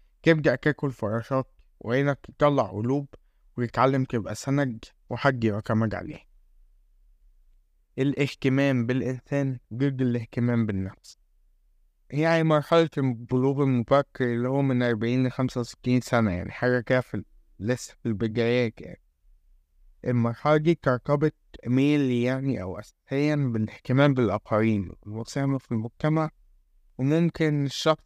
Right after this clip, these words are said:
يلاقي أحيانًا إن الإشباع والرضا من خلال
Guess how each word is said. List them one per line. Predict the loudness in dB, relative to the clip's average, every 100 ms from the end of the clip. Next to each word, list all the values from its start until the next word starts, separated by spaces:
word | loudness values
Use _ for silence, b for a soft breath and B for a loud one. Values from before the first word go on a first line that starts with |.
| -4
يلاقي | -2 0 0 0 -2
أحيانًا | -6 -4 -2 0 0 -2
إن | 0 0
الإشباع | 0 -2 -2 -4 -4 -2 0 2
والرضا | 0 -2 0 0 2 2
من | 2 0 -2
خلال | -2 -2 0 2 0